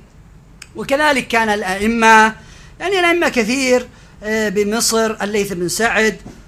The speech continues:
والمتوفى سنة خمسة وسبعين ومائة، وفي الشام عبد الرحمن بن عمرو الأوزاعي. يا إخوة، الأوزاعي رحمه الله كان يضرب به المثل في حسن التدو-، التصنيف والكتابة والتدوين،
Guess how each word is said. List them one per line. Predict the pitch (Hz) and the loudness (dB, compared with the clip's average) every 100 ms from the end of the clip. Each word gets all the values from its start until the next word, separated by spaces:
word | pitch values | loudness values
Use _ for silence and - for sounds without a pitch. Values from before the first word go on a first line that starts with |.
| - - | -20 -16
والمتوفى | 170 185 190 196 196 180 185 196 190 185 196 202 | -10 -4 -2 0 -2 -4 -8 -8 -6 -4 -4 -4
سنة | 175 180 | -6 -8
خمسة | 185 160 | -8 -8
وسبعين | 175 170 156 190 | -8 -8 -6 -4
ومائة، | 175 165 220 226 233 226 | -2 -4 -2 2 4 4
وفي | 208 190 | 0 -2
الشام | 202 - 294 233 | -2 2 0 0
عبد | 226 | -2
الرحمن | 233 233 311 302 269 247 - - - - - 214 | -4 -2 -2 -4 -8 -14 -20 -20 -20 -20 -20 -14
بن | 202 | -10
عمرو | 208 311 320 | -4 -2 -2
الأوزاعي. | 247 254 226 214 302 233 | -4 -4 -2 0 0 0
يا | 233 247 | -2 -2
إخوة، | 220 190 175 | -4 -6 -6
الأوزاعي | 214 262 262 381 349 | -6 -6 -4 -2 -2
رحمه | 294 285 254 | -2 -4 -6
الله | 240 294 - - - - | 0 0 0 -8 -20 -12
كان | - 311 320 | 0 2 2
يضرب | 285 349 339 294 294 254 | 2 0 2 2 2 2
به | 294 294 | 0 0
المثل | 277 349 294 302 320 311 - - - - - - - - | 2 2 4 4 2 0 -14 -20 -20 -20 -20 -20 -20 -14
في | 247 240 | -8 -4
حسن | 339 330 269 | -4 -4 -8
التدو-، | 247 240 - 220 233 | -8 -8 -8 -10 -10
التصنيف | 214 226 - 220 254 196 156 | -8 -8 -8 -6 -6 -6 -8
والكتابة | 208 214 - 220 262 269 277 262 | -8 -8 -8 -6 -4 -2 0 -2
والتدوين، | 214 - 190 185 147 | -4 -6 -6 -6 -8